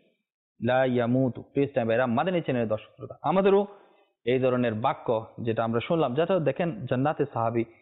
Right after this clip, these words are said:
ইনারা যে আমলটা করেছেন, অন্যজন সেটা করার বরকতে সে যদি ক্ষমা পেয়ে যায়, তো আমরা সাহাবায়ে কেরাম যারা আল্লাহ রাসূল সাল্লাল্লাহু তাআলা আলাইহি ওয়াসাল্লামের সঙ্গ লাভ করেছে, ইনাদের থেকে তো আমরা শিখছি।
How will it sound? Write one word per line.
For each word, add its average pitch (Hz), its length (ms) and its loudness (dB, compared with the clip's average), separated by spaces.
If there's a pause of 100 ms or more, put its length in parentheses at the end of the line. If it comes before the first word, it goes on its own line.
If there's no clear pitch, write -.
(220)
ইনারা 123 260 0
যে 120 180 0
আমলটা 117 360 0
করেছেন, 120 440 -2 (140)
অন্যজন 165 520 2 (100)
সেটা 143 180 0
করার 170 300 2
বরকতে 143 460 0 (360)
সে 170 140 0
যদি 139 320 0
ক্ষমা 135 500 -4
পেয়ে 147 320 2
যায়, 120 200 2 (520)
তো 135 80 0 (100)
আমরা 131 480 0 (160)
সাহাবায়ে 127 380 0
কেরাম 113 380 -2
যারা 113 180 0
আল্লাহ 110 340 -2
রাসূল 147 300 -2
সাল্লাল্লাহু 139 480 -2
তাআলা 127 180 0
আলাইহি 120 240 0
ওয়াসাল্লামের 113 500 -4
সঙ্গ 175 200 2
লাভ 131 240 0
করেছে, 113 260 -4 (500)
ইনাদের 123 280 -2
থেকে 160 200 -4
তো 151 80 -2
আমরা 123 140 0
শিখছি। - 400 -8